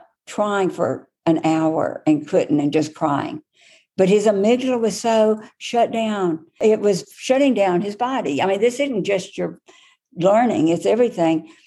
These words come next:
And so he came back and he said, he said, "That's never happened." He said, "It came right out"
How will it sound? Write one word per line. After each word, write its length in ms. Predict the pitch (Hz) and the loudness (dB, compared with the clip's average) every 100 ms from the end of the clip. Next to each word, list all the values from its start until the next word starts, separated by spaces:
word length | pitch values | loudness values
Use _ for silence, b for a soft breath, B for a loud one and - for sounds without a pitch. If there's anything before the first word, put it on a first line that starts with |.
| B B - | B B -4
And 160 | 180 185 | -2 2
so 220 | 180 175 | 2 4
he 180 | 233 262 | 2 0
came 380 | 262 262 262 | -2 0 2
back 320 | 254 277 262 214 | 0 -4 -4 -4
and 120 | 202 | -4
he 80 | 196 | -4
said, 420 | 185 208 196 185 - _ | 0 2 2 0 -10 _
he 140 | 208 | -4
said, 200 | 208 208 | 0 0
"That's 300 | 220 302 330 | 2 0 0
never 300 | 220 202 208 | 2 2 2
happened." 760 | 208 233 294 302 196 151 143 - _ - | 0 -2 -2 -4 -2 -2 -4 -10 _ -6
He 120 | 202 | -2
said, 380 | 202 196 180 - | 2 2 2 0
"It 220 | 294 302 | -2 -2
came 360 | - 220 214 214 | -6 -4 -2 -2
right 260 | 220 233 233 | -2 -4 -4
out" 640 | 254 277 190 - - | -2 -2 -4 -6 -10